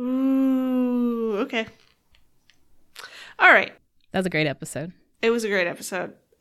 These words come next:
Speaker 1: Um, the next week, I'm, oh, I can't wait. Oh, I can't wait. Oh, I can't wait to talk to you about it. Oh, I can't wait. Anyway, so now we are in our sup-, what is it we call the superlative
Speaker 2: Superlatives,
Speaker 1: sections?
Speaker 2: yep.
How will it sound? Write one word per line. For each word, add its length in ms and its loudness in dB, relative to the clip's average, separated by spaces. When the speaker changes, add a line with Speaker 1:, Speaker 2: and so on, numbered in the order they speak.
Speaker 1:
Um, 380 2
the 100 -4
next 360 -4
week, 340 -6
I'm, 420 -6
oh, 340 0
I 100 -2
can't 280 -14
wait. 320 -10
Oh, 280 6
I 80 0
can't 280 -10
wait. 340 -8
Oh, 400 6
I 100 6
can't 240 -6
wait 180 -2
to 60 -16
talk 240 -6
to 100 -8
you 140 -6
about 260 -6
it. 220 -6
Oh, 1600 0
I 60 -10
can't 200 -14
wait. 160 -16
Anyway, 300 4
so 480 6
now 280 4
we 160 2
are 80 2
in 220 0
our 200 -2
sup-, 240 -10
what 120 -4
is 160 -4
it 60 -20
we 80 -4
call 240 -4
the 100 -4
superlative 440 -2
Speaker 2:
Superlatives, 380 0
Speaker 1:
sections? 340 -6
Speaker 2:
yep. 160 -10